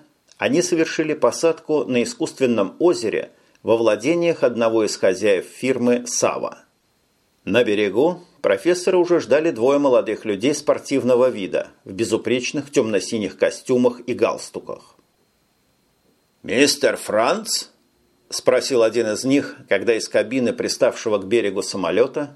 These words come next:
показался профессор. "Да, это я. Нас послал мистер Швидлер, чтоб мы встретили вас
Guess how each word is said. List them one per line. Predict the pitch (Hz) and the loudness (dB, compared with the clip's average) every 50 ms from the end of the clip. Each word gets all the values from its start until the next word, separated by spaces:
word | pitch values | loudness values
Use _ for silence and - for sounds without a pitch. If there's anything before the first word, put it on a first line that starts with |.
| - _ | -12 _
показался | - 120 - 117 101 92 101 92 87 - - 117 | -4 -2 0 0 -2 0 0 -2 -2 -2 -4 -4
профессор. | - - 117 107 - - 107 85 - - - - - - - _ _ _ _ _ _ _ _ _ _ _ _ _ _ _ _ _ _ _ _ _ _ _ _ _ - | 0 0 -2 -2 -2 -2 -4 -4 -4 -6 -10 -14 -16 -18 -20 _ _ _ _ _ _ _ _ _ _ _ _ _ _ _ _ _ _ _ _ _ _ _ _ _ -14
"Да, | 85 90 90 98 120 131 127 120 107 92 - - - - | -10 -2 4 4 4 4 4 2 0 -4 -6 -10 -8 -2
это | - 117 - - 127 | -2 0 2 2 2
я. | 123 127 123 120 104 80 - - - - _ _ _ _ _ _ _ _ _ _ _ _ _ _ _ _ _ _ _ _ _ _ _ - | 4 4 4 2 2 0 -6 -12 -16 -20 _ _ _ _ _ _ _ _ _ _ _ _ _ _ _ _ _ _ _ _ _ _ _ -10
Нас | - 90 110 131 147 143 | -2 2 4 4 4 2
послал | - - 160 143 - - 147 147 147 147 | 2 0 0 0 0 0 2 2 2 2
мистер | 147 151 151 139 - - 147 139 | 2 0 -2 -2 0 2 2 2
Швидлер, | - - 156 156 156 147 117 92 98 87 - - - | 2 0 -2 0 0 0 0 0 -2 -4 -4 -6 -10
чтоб | - - - 139 123 - | -8 -2 0 0 0 0
мы | 127 123 | -2 -4
встретили | 123 - - 185 180 160 - - 123 110 104 | -4 -2 2 2 2 2 2 2 0 2 2
вас | 95 87 64 - - - - | 2 0 -2 -4 -8 -10 -12